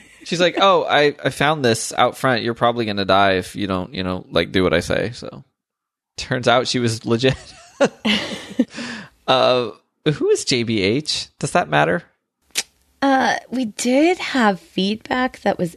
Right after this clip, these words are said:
Speaker 2: interesting.
Speaker 1: Oh, <laughs> yeah.
Speaker 2: Just that the J could stand for Jack, the B could stand for Nick's last name, which is Branson, and the H could stand for Hansel.
Speaker 1: Or it's just Jack B. Hansel.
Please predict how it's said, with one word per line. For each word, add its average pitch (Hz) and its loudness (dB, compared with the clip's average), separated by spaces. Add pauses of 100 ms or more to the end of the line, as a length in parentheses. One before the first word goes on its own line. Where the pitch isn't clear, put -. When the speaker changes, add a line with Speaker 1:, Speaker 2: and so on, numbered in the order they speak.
Speaker 2:
interesting. 180 0 (480)
Speaker 1:
Oh, - -2 (100)
<laughs> - -12
yeah. 143 -6 (320)
Speaker 2:
Just - 0
that 233 -2
the 220 -2
J 190 2
could 196 -2
stand 220 0
for 233 -2
Jack, 175 0
the 180 -4
B 175 -2
could 175 -4
stand 175 0
for 170 -2
Nick's 156 -2
last 151 0
name, 185 -2
which 170 -2
is 156 0
Branson, 240 0
and 170 2
the 156 2
H 156 0
could 165 -4
stand 156 0
for 160 0
Hansel. - -4 (680)
Speaker 1:
Or 123 4
it's 117 -4
just - 0 (540)
Jack 147 2
B. 170 2
Hansel. 117 -2